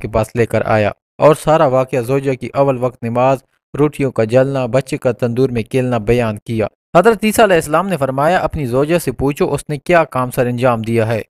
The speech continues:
जिसकी वजह से ये करामत अंजाम पाई है,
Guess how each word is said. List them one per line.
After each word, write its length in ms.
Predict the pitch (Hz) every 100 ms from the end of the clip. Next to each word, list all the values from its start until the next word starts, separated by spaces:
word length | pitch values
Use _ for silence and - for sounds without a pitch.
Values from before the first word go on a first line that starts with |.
| _ 131
जिसकी 320 | 156 - 151
वजह 220 | 151 170
से 140 | -
ये 160 | 135 151
करामत 480 | 147 131 139 147 135
अंजाम 380 | 139 127 139 123
पाई 300 | - 120 113
है, 140 | 110